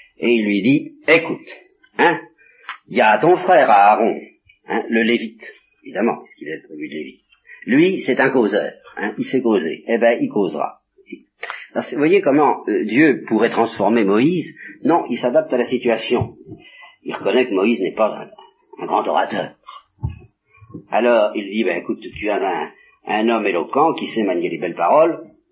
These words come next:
c'est ton frère. Eh bien, à vous deux, vous y arriverez. Allez. Le voilà qui vient à ta rencontre, à ta vue, il se réjouira du fond du cœur,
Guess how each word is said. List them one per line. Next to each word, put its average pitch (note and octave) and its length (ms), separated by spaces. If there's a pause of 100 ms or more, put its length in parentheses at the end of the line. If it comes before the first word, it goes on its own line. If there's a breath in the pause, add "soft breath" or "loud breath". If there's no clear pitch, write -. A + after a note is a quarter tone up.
(160)
c'est C3+ 160
ton A2+ 180
frère. - 420 (460)
Eh D#3+ 160
bien, G2 300 (100)
à D3+ 180
vous E3+ 160
deux, F3 140
vous E3+ 80
y D#3 140
arriverez. B2+ 460 (200)
Allez. B2 380 (1120 loud breath)
Le G#2+ 100
voilà D3+ 240
qui C3 120
vient A#2 180
à G#2+ 40
ta G2+ 80
rencontre, F3 640
à B2 120
ta C3+ 140
vue, C3 300
il G#2+ 120
se - 140
réjouira A#2 480
du F#2+ 100
fond - 160
du B2+ 120
cœur, E3 380